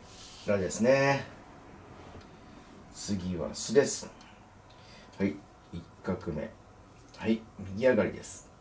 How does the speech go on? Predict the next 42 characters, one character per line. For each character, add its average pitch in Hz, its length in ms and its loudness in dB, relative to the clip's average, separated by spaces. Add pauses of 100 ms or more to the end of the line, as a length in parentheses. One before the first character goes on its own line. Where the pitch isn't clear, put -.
(560)
は 104 80 -12
い、 98 40 -6
こ 92 160 -8
こ、 - 360 0
一 - 200 -8
度 101 140 4
止 - 180 -4
め 117 100 4
ま 127 160 4
す。 - 260 -8 (840)
そ - 140 -10
し - 80 -10
て 98 80 0
押 90 100 2
さ 117 240 6
え 110 40 6
直 113 180 8
し - 80 -8
て、 - 160 -8 (880)
そ - 180 -4
し - 160 -6 (160)
て 110 220 4 (120)
の 95 140 0
び 113 120 2
の 135 120 6
び 127 100 0
と 95 120 -2
払 85 180 -2
っ - 20 -14
て、 - 280 -14 (140)
方 113 260 0
向 110 140 4
に 110 120 10
注 113 160 -2
意 85 60 0
し - 80 -8
て - 80 -16
い - 40 -14
き - 140 -14
ま - 100 -14
す - 120 -16
ね。 131 360 2